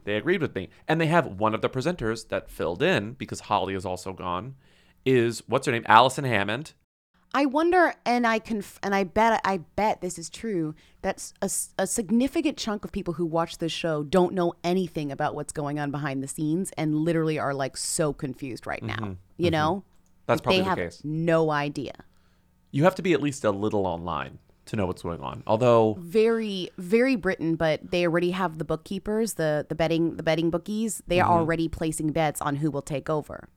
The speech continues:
Speaker 2: They're already odds. I don't know if you can actually place a bet. I tried to look 'cause I was like, "Should I place a bet? That'd be really funny." But it, like, you have to do it in the U K. It's illegal
Speaker 1: Mm-hmm.
Speaker 2: to do it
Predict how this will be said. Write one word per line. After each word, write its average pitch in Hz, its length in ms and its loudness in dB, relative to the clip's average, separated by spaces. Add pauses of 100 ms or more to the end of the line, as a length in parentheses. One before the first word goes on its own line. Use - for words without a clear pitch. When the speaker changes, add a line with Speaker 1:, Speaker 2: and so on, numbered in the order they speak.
Speaker 2:
They're 175 200 2
already 165 440 0
odds. - 720 -2 (260)
I 208 60 2
don't 233 80 4
know 214 80 6
if 190 100 0
you 185 100 -6
can 175 140 -6
actually - 360 -4
place 190 260 -4
a 196 40 0
bet. 190 120 6
I 160 80 4
tried 156 220 0
to 143 80 -6
look 139 180 -2
'cause - 80 -6
I 143 60 0
was 139 100 -4
like, 139 100 -8
"Should 180 120 0
I 180 60 2
place 165 280 -2
a 147 60 -6
bet? 143 180 0
That'd 147 140 -2
be 143 80 -2
really 135 200 -2
funny." 151 360 -2 (340)
But 196 140 -4
it, 196 120 -4
like, 240 240 6
you 254 140 2
have 269 120 4
to 208 60 -4
do 185 80 -2
it 170 40 4
in 143 80 -2
the 139 60 -2
U 135 120 -2
K. 117 220 -8
It's - 120 -8
illegal 104 360 -6
Speaker 1:
Mm-hmm. - 80 -20
Speaker 2:
to - 120 -12 (120)
do 120 160 -8
it - 120 -10